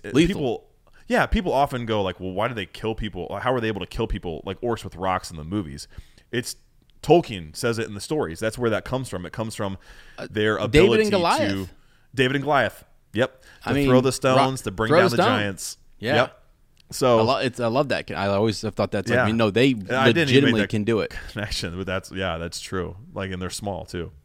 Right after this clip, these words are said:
Speaker 1: But
Speaker 2: Yeah.
Speaker 1: so anyway, like, there have been moments like that too, where I'm like, "Wait, did I just make that up? And if I did, did I change something that he wrote?"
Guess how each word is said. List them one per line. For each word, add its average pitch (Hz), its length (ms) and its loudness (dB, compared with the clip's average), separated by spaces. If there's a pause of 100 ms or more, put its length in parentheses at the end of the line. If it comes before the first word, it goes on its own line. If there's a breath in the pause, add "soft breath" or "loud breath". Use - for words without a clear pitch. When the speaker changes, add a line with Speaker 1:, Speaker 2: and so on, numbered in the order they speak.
(120)
Speaker 1:
But 131 160 6
Speaker 2:
Yeah. 110 260 0
Speaker 1:
so 180 120 0
anyway, 143 240 4
like, 123 160 2
there 147 160 4
have 135 140 0
been 135 120 4
moments 131 280 0
like 110 140 -2
that 117 200 0
too, 123 160 -2
where 107 140 0
I'm 101 100 -4
like, 95 180 -6
"Wait, 90 280 -6
did 87 100 -10
I 95 120 -4
just 120 200 -12
make 104 220 -8
that 87 200 -6
up? 87 380 -8
And 101 80 -4
if 98 140 -8
I 92 60 -2
did, 95 520 -4 (460 soft breath)
did 104 100 -6
I 90 80 -2
change 113 420 -6
something 92 300 -6
that 80 120 -10
he 113 240 -6
wrote?" 92 440 -4